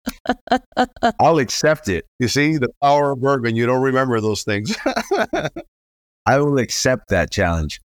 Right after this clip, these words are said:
Speaker 1: Although I, I probably need to, need to freshen up on,
Speaker 2: <laughs>
Speaker 1: on my bourbon tasting.
Speaker 2: There you go. <laughs>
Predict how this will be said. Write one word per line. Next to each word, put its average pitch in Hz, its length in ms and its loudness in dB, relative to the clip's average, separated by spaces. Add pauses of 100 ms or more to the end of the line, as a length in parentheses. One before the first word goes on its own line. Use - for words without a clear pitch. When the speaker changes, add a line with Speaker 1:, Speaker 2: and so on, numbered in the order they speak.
(120)
Speaker 1:
Although 117 380 2
I, 101 220 2 (100)
I 95 120 0 (140)
probably 117 320 0
need 113 260 0
to, 101 260 0 (760)
need 113 200 0
to 101 120 0
freshen 110 540 0
up 110 220 0
on, 87 320 2
Speaker 2:
<laughs> - 40 -16
Speaker 1:
on 98 180 0
my 90 160 0
bourbon 95 420 0
tasting. 76 520 -4
Speaker 2:
There 120 200 2
you 127 120 0
go. 110 280 0 (300)
<laughs> 311 520 -2